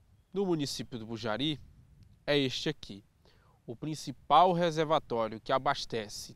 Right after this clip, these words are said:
tanto o município quanto o Aeroporto Internacional de Rio Branco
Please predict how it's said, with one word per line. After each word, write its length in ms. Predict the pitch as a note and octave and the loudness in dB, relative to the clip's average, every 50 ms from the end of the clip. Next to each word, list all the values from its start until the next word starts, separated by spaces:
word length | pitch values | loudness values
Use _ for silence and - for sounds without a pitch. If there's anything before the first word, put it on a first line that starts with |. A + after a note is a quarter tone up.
| - - - | -20 -12 -6
tanto 320 | C3+ C3+ E3+ F#3+ G3 - | -4 -2 -2 -2 -2 -4
o 60 | G3+ | -4
município 600 | G3+ G3+ G3 F3+ - - - - A2+ - - A#2 | -4 -4 -4 -6 -6 -8 -10 -12 -12 -12 -12 -12
quanto 320 | - - C3+ D3 D#3 - D3+ | -8 -6 -4 -4 -4 -2 -2
o 40 | |
Aeroporto 480 | C#3+ C#3 C3+ A#2+ - C3+ C3 - - C#3 | 0 0 0 -2 -2 -6 -10 -10 -10 -12
Internacional 720 | B2 - - A#2+ A#2 A#2 A#2+ A#2 - - A#2 A2+ A2+ A#2 A2+ | -10 -6 -4 -4 -4 -2 -4 -6 -4 -6 -6 -4 -2 -4 -4
de 100 | G#2+ G#2 | -4 -8
Rio 140 | G2+ A2 G2 | -12 -12 -8
Branco 420 | A2 B2 C#3+ D3+ - - - - | -4 -2 -2 -2 -2 -6 -12 -20